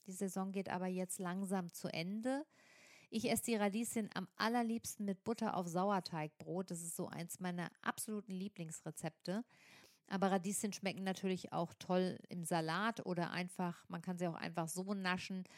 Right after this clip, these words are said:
Ähm, man kann sie prima mitnehmen.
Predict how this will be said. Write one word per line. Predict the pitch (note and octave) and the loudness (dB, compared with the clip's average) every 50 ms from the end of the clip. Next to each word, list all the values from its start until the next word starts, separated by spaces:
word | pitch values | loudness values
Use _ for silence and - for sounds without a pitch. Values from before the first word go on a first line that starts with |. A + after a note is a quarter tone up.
| - - - - - - | -20 -20 -20 -20 -8 -2
Ähm, | F3+ F#3 F3+ F3+ | 0 2 2 2
man | F3 E3+ F3+ F3 | 0 -2 0 2
kann | F#3+ F#3+ F#3+ F3 | 2 2 4 2
sie | F3+ F3+ | 2 0
prima | - - - G#3 G#3 G#3 G3 F3+ | 0 -2 -2 -2 0 2 2 0
mitnehmen. | E3 E3+ G#3+ - _ - G3+ G3+ G3 G3 F#3+ F#3+ F#3+ G3 | 0 -2 -4 -6 _ -2 0 0 0 0 0 -2 -4 -6